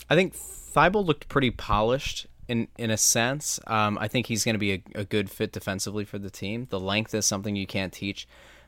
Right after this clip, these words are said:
Zaire at, at some point, man, if he's able to become even a, a somewhat remotely,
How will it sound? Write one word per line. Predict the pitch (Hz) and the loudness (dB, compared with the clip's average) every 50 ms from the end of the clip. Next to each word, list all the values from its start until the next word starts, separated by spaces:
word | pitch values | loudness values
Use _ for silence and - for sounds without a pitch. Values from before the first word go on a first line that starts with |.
| _ _ - | _ _ 2
Zaire | 117 123 135 143 147 143 127 127 139 156 | 6 8 10 10 10 8 8 8 8 8
at, | 160 131 - - - - - | 8 6 4 0 -6 -6 -6
at | 117 110 | -2 0
some | - - 123 123 120 | 2 2 4 2 2
point, | - 117 101 92 | 0 -2 -2 0
man, | 92 92 92 | 0 -2 -2
if | 90 - - | -4 -4 -2
he's | 139 160 180 185 | -2 0 0 0
able | 185 170 143 113 | 0 0 0 -2
to | - - 104 95 92 87 | 0 0 0 0 -2 -2
become | - - 98 - 104 101 98 | -4 -6 -6 -4 -2 -2 -2
even | 98 101 95 101 95 | -2 -4 -4 -4 -4
a, | 87 85 - - - | -4 -6 -8 -8 -8
a | - 92 - - - - | -8 -8 -8 -10 -12 -4
somewhat | - - - - 95 95 101 98 76 | 0 2 2 2 2 0 -2 -2 -2
remotely, | 90 87 90 92 95 - 76 101 98 95 92 90 90 | -4 -4 -4 -4 -6 -4 -4 -2 -2 -2 -2 -4 -6